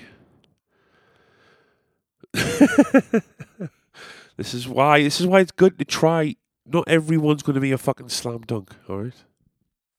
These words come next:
I do quite like that idea of the pilot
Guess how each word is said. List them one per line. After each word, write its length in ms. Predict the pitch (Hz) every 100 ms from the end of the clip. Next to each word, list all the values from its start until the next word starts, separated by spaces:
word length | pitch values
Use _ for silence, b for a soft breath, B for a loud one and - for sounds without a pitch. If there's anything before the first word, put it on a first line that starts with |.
| _ _ _ _ _ _ _ _ _ _ b b b b b b b
I 60 | -
do 160 | 175
quite 200 | 196 -
like 120 | 147 113
that 160 | 131
idea 440 | 113 113 117 110 101
of 400 | 98 98 95 -
the 80 |
pilot 760 | 92 - 107 98 92 - - -